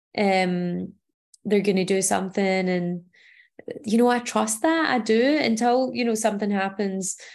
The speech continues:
when they don't do it. But even at that point, I'm just like, "Okay, well, don't sweat the small stuff. Like, it doesn't actually matter." Um, so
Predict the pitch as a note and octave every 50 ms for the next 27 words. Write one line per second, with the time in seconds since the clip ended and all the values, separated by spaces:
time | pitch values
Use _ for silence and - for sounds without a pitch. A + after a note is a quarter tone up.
0 | - - - _ _ - F#3+ G3+ G3 F#3+ F#3 F#3 F#3 F3+ F#3 F#3 G3 A3+ A#3 C#4+
1 | C#4+ D4 C#4+ C#4+ B3+ B3 - - A#3+ A#3+ B3+ A#3+ D4 C#4+ - - - G3+ G3+ G3+
2 | A3+ - - _ C#4 C4+ C4+ C4 A#3+ A3 A3 A3 G#3+ - B3 A3+ A3+ A#3 - A#3+
3 | A3+ A#3+ A3+ A3 G#3+ G#3+ G#3+ G#3+ G#3 G#3 G#3+ G#3+ G#3+ - A3+ G#3+ G#3 G#3 - A#3
4 | A3 G#3+ A3 G#3 - G3+ F#3 F#3+ G#3 G3+ G3+ - C4+ C4+ B3 - - _ _ -
5 | - - - - - _ A#3+ A#3 - B3 G#3 A#3 A3+ A3 C4 B3+ - - - G3+
6 | - G#3 - - - A3+ G#3+ G3+ G3 F#3+ F#3+ G#3 G3+ - C4 C4+ C4+ C4 C4 C4
7 | _ - - - _ _ _ _ _ - A3 G#3 G#3 G#3 G#3 G3+ G3+ G3+ G3+ G3+
8 | G3+ G3+ - - - -